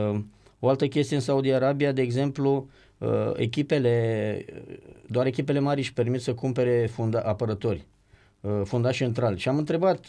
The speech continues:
pe cineva, am spus: "Dar de ce nu cumpăr așa și fundași centrali?" Zice: "Nu, nu, nu. Noi cumpărăm numai numărul nouă, numărul zece, șapte și unsprezece." Păi bun, și, uh, adversarii, zice: "Lasă că așa e bine, fotbalul trebuie să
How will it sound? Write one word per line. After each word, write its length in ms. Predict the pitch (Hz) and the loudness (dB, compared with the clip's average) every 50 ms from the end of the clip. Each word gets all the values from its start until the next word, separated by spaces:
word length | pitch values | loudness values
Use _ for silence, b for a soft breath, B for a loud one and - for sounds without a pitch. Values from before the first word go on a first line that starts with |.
| - - - - _ - - - - - | -20 -20 -20 -20 _ -20 -20 -20 -8 -6
pe 80 | 120 | -6
cineva, 360 | 117 113 123 123 123 131 139 | -4 -2 -2 -2 0 0 0
am 80 | 135 120 | 0 -2
spus: 160 | 120 131 131 | -2 -4 -4
"Dar 100 | 123 139 | -2 -2
de 100 | 139 147 | -2 -2
ce 120 | 143 - 196 | -2 -2 -2
nu 80 | 196 | -2
cumpăr 300 | 196 - 156 120 139 131 | -2 -2 -2 0 0 0
așa 260 | 127 120 - 127 110 - - | 0 0 0 -2 -4 -4 -8
și 160 | 120 - 131 | -8 -6 -6
fundași 320 | 117 - 123 117 117 107 - | -4 -4 -2 0 0 -2 -2
centrali?" 340 | 117 107 92 101 98 95 92 | -2 -4 -2 -2 -2 -4 -4
Zice: 140 | 92 - 101 | -4 -4 -2
"Nu, 140 | 107 127 | -2 0
nu, 120 | 139 143 143 | 0 0 0
nu. 220 | 131 110 98 b b b b b b | 0 -2 -2 b b b b b b
Noi 120 | - 156 | -6 -4
cumpărăm 340 | 147 165 147 131 143 143 147 | -2 0 0 0 2 2 2
numai 200 | 147 147 147 143 | 2 2 2 2
numărul 340 | 131 139 139 139 131 123 117 | 2 0 0 2 2 2 2
nouă, 240 | 120 135 151 151 143 | 2 2 2 0 0
numărul 280 | 135 127 123 120 113 | 0 0 0 0 0
zece, 300 | 110 120 147 143 - 139 | 0 0 -2 -2 -2 -4
șapte 380 | 117 - - 147 135 - - 143 | -4 -2 -2 -2 -2 -2 -4 -4
și 120 | 123 - | -4 -2
unsprezece." 460 | 143 143 135 117 - - 107 85 - - _ _ _ _ _ _ _ _ _ _ _ | -2 0 0 -2 -2 -4 -6 -6 -6 -10 _ _ _ _ _ _ _ _ _ _ _
Păi 140 | - 123 139 | -2 0 0
bun, 340 | 139 151 185 190 165 123 117 | 2 4 2 2 2 0 -2
și, 260 | 113 - 117 110 - - - | -2 -2 -4 -4 -4 -6 -8
uh, 300 | 90 104 107 107 101 - - 80 - - - | -10 -8 -8 -8 -8 -10 -10 -12 -14 -10 -6
adversarii, 880 | 90 113 110 117 123 123 117 120 139 151 156 156 156 156 156 151 - - - - - - b b b b _ | -4 -4 -2 0 0 0 2 2 2 2 2 2 2 0 0 -2 -4 -6 -10 -18 -20 -20 b b b b _
zice: 180 | 104 - 131 | -6 -4 -2
"Lasă 320 | 131 156 175 175 - - 135 | 2 2 2 2 2 -2 -2
că 100 | - 135 | 0 0
așa 200 | 135 - - 156 | 0 2 2 0
e 100 | 160 151 | 2 2
bine, 300 | 139 147 143 139 123 107 | 2 2 2 2 0 -2
fotbalul 360 | 101 - 139 135 139 143 143 131 | -2 -2 -2 0 2 2 0 0
trebuie 160 | 117 131 131 | 0 -2 -2
să 120 | - 139 | 0 0